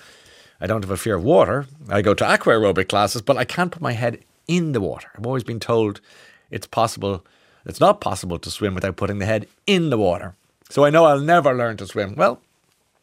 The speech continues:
you heard what she did. Get the YouTube,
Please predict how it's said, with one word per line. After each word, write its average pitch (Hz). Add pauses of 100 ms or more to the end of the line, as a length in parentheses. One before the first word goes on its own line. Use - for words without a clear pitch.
(300)
you -
heard 107
what 85
she 160
did. 98 (800)
Get -
the 80 (120)
YouTube, 107